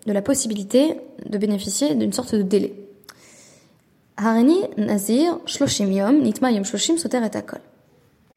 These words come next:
Hareni Nazir Mea Yom, Nitma Yom Mea Soter et Akol. Euh, il n'y a pas de désaccord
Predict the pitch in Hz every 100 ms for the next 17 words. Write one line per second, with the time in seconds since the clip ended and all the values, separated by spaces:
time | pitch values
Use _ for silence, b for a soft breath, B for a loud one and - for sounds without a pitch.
0 | _ _ 202 196 220 240 196 190 190 226
1 | 247 196 202 214 381 349 220 202 - 190
2 | 208 196 202 202 196 196 320 - 294 302
3 | 320 - - - B B B B B B
4 | B - - - 233 233 254 220 196 190
5 | 190 302 427 494 -